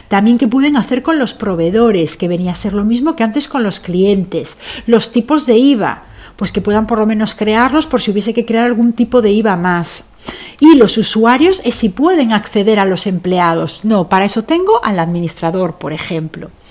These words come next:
La parte del hotel es si tuviésemos un hotel, no es el geslan T P V. Actualizaciones de versiones, pues no se lo voy a dejar hacer, lo voy a dejar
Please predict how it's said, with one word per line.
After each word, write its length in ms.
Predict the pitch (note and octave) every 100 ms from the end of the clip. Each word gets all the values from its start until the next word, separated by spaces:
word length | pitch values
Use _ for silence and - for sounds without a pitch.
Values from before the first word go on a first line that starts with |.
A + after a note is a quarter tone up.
| - - - A#3+
La 200 | G#3+ G#3
parte 260 | A#3 A3
del 160 | F#3+ G3
hotel 360 | G#3+ - F#4+ G#4
es 100 | B3+
si 140 | G#3 A3
tuviésemos 520 | G#3+ A#3+ D#4+ F4+ - -
un 200 | G#3+ A3+
hotel, 520 | G#3 - E3 D#3+ D#3 -
no 180 | F#3 F3+
es 140 | F3+
el 80 | G#3
geslan 380 | - - F#3+ F#3
T 100 | G3
P 200 | G3 E3
V. 300 | C#3+ C3 - - - - - - - - -
Actualizaciones 760 | C4+ A#3+ B3 B3 G#3+ C4+ E4+
de 120 | F4+ D#4
versiones, 720 | G#3 - - C#4 A#3+ F#3 D#3+
pues 180 | G#3+ A#3
no 60 |
se 80 | B3
lo 80 | D#4
voy 80 | D4+
a 40 |
dejar 280 | C4 - A#3+
hacer, 400 | F#3 - G#3+ G3
lo 100 | F#3+
voy 120 | G3+
a 80 | F#3+
dejar 340 | G3 - F#4+